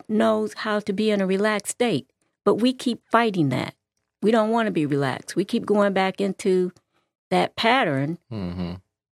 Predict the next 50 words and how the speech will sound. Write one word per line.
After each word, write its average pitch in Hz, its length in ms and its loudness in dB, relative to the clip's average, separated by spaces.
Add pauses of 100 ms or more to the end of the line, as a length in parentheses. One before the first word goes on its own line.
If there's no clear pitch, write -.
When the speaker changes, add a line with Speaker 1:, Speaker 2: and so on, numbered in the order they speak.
(160)
Speaker 1:
because 185 340 0
we're 175 100 0
stuck 277 440 -2
there, 165 320 2
and 190 100 -2
we 202 100 2
keep 214 360 -6 (380)
looking 226 360 0
for 196 120 -2
something 208 460 -2
externally 208 760 0
out 214 180 2
of 220 140 -2
us, 226 200 -2 (500)
outside 226 440 4
of 202 100 0
us 208 160 0
to 240 160 -2
save 294 360 2
us. - 260 -10
Speaker 2:
And 92 120 -4
we 127 120 -2
think 120 260 -4
we, 107 140 -2
we 120 160 -6
think 117 320 -6
we 120 80 -6
doing 95 220 -2
some 80 180 -10
real 107 360 2
work 107 280 0
now 98 220 -6
'cause 80 180 -10
we, 131 240 -6 (240)
we 113 100 -6
breaking 90 360 -8
some 85 180 -12
generational 95 580 -8
con-, 110 300 -6
uh, 87 380 -6 (180)
uh, 90 160 -8
generational 98 580 -6
curses - 400 -4
'cause - 160 -18
we 113 140 -10
getting - 300 -14
some 71 140 -12
money 95 300 -2
now, 101 220 -6
Ma. 85 240 -8